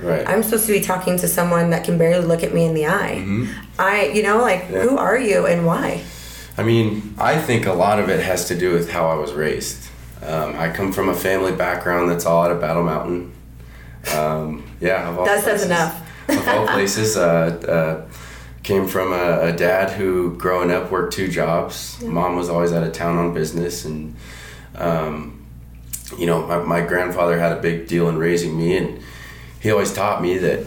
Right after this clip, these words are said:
Speaker 1: whatever you get in life, you're gonna work for it. Nothing's gonna be given to you. Um, and, you know, that's, that's how this family does things.
Speaker 2: Mm.
Speaker 1: And I've also found that people that do that, that work for those things, those things last longer.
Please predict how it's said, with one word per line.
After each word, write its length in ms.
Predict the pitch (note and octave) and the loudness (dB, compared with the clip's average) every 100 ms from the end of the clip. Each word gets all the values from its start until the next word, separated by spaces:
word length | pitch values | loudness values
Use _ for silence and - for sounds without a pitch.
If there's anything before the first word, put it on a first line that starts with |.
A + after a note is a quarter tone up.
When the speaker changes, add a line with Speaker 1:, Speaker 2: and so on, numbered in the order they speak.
| - - - | -10 -18 -10
Speaker 1:
whatever 320 | - F2 G2+ G#2+ | 0 2 2 2
you 180 | G2 | 0
get 200 | F2 G2+ | 2 0
in 60 | F#2+ | 0
life, 240 | F2+ E2+ | 0 -2
you're 80 | F2 | -2
gonna 160 | E2 E2 | -2 0
work 200 | F2 G#2 | 0 0
for 240 | - C#2 C2+ | -2 -6 -6
it. 180 | - - - - | -8 -12 -18 -14
Nothing's 360 | - E2+ E2+ E2 | -4 -4 -4 -4
gonna 140 | F2+ E2 | -2 -2
be 100 | D#2+ | 0
given 280 | F#2+ F#2+ D#2+ | 0 0 -2
to 120 | E2 | -4
you. 340 | D2+ D2+ D2+ - - - - - - | -4 -4 -8 -16 -18 -18 -18 -16 -4
Um, 500 | E2 D2+ - - - - | -2 -2 -4 -10 -14 -8
and, 160 | D#2+ D#2 | -4 -2
you 60 | D#2+ | 0
know, 120 | D#2+ | 0
that's, 260 | E2 E2 | 0 -2
that's 240 | - E2+ E2 | -2 -2 0
how 140 | F#2 | -2
this 180 | E2+ E2 | -2 -2
family 280 | F2 E2+ D2+ | -2 -2 -2
does 280 | F2 D#2+ - | -2 -2 -4
things. 420 | G#1+ - - - - - - - | -8 -12 -12 -14 -16 -18 -18 -14
Speaker 2:
Mm. 260 | A3+ G#3+ - - | -10 -10 -8 -2
Speaker 1:
And 80 | |
I've 220 | F#2+ F2 - | -2 0 2
also 340 | A#2+ - F#2 | 2 2 0
found 460 | - G2 G#2 F#2+ F2 | 0 0 0 0 0
that 180 | E2 | -2
people 300 | - A#2 A2+ G2+ | 0 0 2 2
that 220 | E2+ - | 0 -2
do 180 | F2+ G#2 | 0 2
that, 300 | A#2+ A#2 - | 2 0 0
that 100 | E2+ | 0
work 240 | F2 G2 | 2 0
for 140 | - A2+ | 2 4
those 240 | A#2 A#2 | 4 2
things, 360 | A#2 A#2 A#2 - | 2 2 2 0
those 240 | F2+ F2 | 0 0
things 300 | - F2+ D#2+ | 0 0 0
last 360 | D#2+ D#2+ D2+ - | -2 -2 -4 -8
longer. 380 | C2+ C2 - | -10 -10 -12